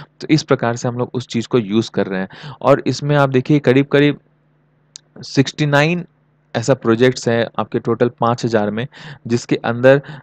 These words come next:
जो हमारा, अ, मिशन मोड पे हेल्थ इंफ्रास्ट्रक्चर काफ़ी बढ़िया है। और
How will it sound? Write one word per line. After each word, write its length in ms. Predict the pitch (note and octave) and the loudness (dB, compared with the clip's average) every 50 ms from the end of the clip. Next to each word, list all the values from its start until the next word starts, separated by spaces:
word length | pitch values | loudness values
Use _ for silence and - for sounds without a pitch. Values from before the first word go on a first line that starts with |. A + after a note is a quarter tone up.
| - C#3+ | -10 -2
जो 120 | A#2+ B2 | 0 0
हमारा, 380 | B2 A#2+ A#2 A#2 A#2+ B2 B2 A#2+ | 0 2 2 2 4 4 4 4
अ, 520 | A2 - _ _ - - G#2+ G#2+ G#2 G#2 G2+ | 2 0 _ _ -12 -6 -2 0 0 0 0
मिशन 340 | G#2+ A#2+ B2+ - - D#3+ | 2 0 0 2 2 0
मोड 260 | D3+ C#3+ C3+ B2+ B2 B2 | 0 0 0 0 0 0
पे 120 | - C3+ | 0 -2
हेल्थ 360 | A#2+ A2+ A2+ A#2 B2 B2 - | -2 2 2 2 2 2 0
इंफ्रास्ट्रक्चर 640 | - A#2 A#2 - A#2 A2 - - A2 - - B2 B2 | -6 -8 -2 -2 -2 -2 -2 -4 -6 -4 -2 -2 -2
काफ़ी 360 | A#2+ - G#2 G2+ G2 - B2+ | -2 -2 -6 -6 -4 -4 -4
बढ़िया 380 | A#2+ A2 G2+ G2+ G#2+ A2+ A#2 C3 - _ _ _ _ - | -2 -2 -2 0 0 -2 -2 -4 -8 _ _ _ _ -10
है। 220 | - A2+ G2+ F#2+ - - - - D3 B2 - | -4 -2 -2 -2 -4 -6 -14 -16 -16 -10 -2
और 280 | - B2+ C3 C3+ - - | 4 4 4 4 4 0